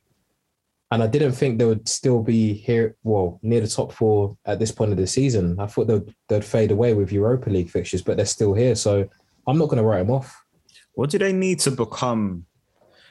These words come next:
Speaker 2: What do they, what do they need to kind of earn that respect, as in to, to be seen as, 'cause it's kinda like Leicester, innit? Like, Leicester were
Speaker 1: Mm.
Speaker 2: always the, I feel like Leicester get, you know, their
Speaker 1: Overachievers.
Speaker 2: yeah, like,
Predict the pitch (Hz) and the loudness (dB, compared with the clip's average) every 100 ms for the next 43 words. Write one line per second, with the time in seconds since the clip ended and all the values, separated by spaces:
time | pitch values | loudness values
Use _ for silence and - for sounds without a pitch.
0 | _ 131 180 220 180 139 180 214 190 180 | _ -4 0 2 0 0 2 2 2 0
1 | 147 131 113 - 127 110 101 117 117 107 | 0 0 -2 -2 -2 -2 -2 -2 0 0
2 | 107 69 95 - - - - - - - | -2 -4 -4 -4 -2 -4 -6 -14 -14 -14
3 | - 104 107 104 - 104 101 92 - _ | -6 -4 -2 -2 0 0 0 -4 -8 _
4 | _ _ _ _ _ _ _ _ _ _ | _ _ _ _ _ _ _ _ _ _
5 | _ _ _ _ _ - 123 120 123 - | _ _ _ _ _ -4 0 0 0 0
6 | 147 127 113 - 143 127 - 214 202 160 | 2 2 0 0 0 0 -2 0 2 2
7 | 120 127 135 - 113 113 95 82 90 143 | 0 0 -2 0 0 0 -2 -4 -2 0
8 | 147 156 123 107 - 101 123 117 110 95 | 0 0 0 -2 -4 -4 0 2 0 0
9 | - 107 101 98 90 _ _ _ _ - | 0 0 2 -2 -6 _ _ _ _ -6
10 | 113 - 123 139 - 113 113 110 - _ | -2 0 2 0 0 -2 -2 -4 -10 _
11 | - 110 101 92 92 92 95 - - - | -4 0 0 0 0 -2 -4 -6 -10 -6
12 | 104 117 123 113 98 95 90 - | 0 2 2 2 0 -2 -4 -8